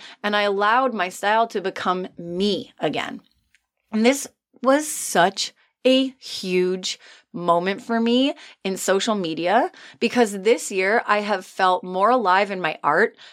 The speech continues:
and more alive in my brand than ever before, simply because I'm allowing my identity to shine through in my work, in my photos, in my creation. Okay. Now, there's a couple things that happened as a result of this.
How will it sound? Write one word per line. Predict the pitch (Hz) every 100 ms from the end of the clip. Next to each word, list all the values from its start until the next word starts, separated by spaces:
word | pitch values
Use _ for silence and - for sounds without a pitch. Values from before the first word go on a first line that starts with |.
| -
and | 185
more | 190 214
alive | 269 190 175 202 220
in | 214
my | 165
brand | 160 156 156 180 233 -
than | 208 196 _ _
ever | 240 254 240 269 277
before, | 214 196 180 - 180 185 233
simply | - - 240 240 285 277
because | 214 - - 208 202
I'm | 190 196
allowing | 240 208 180 202 190
my | 180 175
identity | 165 160 147 170 180 226 302 - - -
to | - 196
shine | - 196 202 202
through | 170 170 175 247 -
in | - 180
my | 175
work, | 160 151 - - - - - -
in | 202 208
my | 214
photos, | 214 - 185 160 110 - -
in | 202
my | 208 208
creation. | - 196 165 160 160 - - - _ _ -
Okay. | 175 160 180 247 - - - -
Now, | 247
there's | 262 254
a | 262
couple | - 262 370
things | - 214 214 247 -
that | - 196
happened | - 170 170 233 226
as | 180 180
a | 165
result | 160 165 165 160
of | 196
this. | 208 240 269